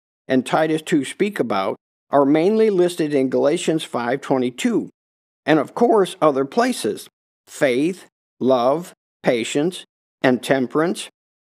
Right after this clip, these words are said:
are listed in Galatians five twenty-two. In the New Testament,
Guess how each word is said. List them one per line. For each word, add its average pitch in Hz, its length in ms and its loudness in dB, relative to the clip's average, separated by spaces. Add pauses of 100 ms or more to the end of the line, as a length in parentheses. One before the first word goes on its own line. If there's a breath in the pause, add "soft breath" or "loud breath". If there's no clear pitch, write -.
(120)
are 139 120 6
listed 156 440 2
in 143 140 2
Galatians 143 500 0
five 139 340 0
twenty-two. 143 680 0 (580)
In 160 160 4
the 151 80 4
New 226 180 2
Testament, 226 600 0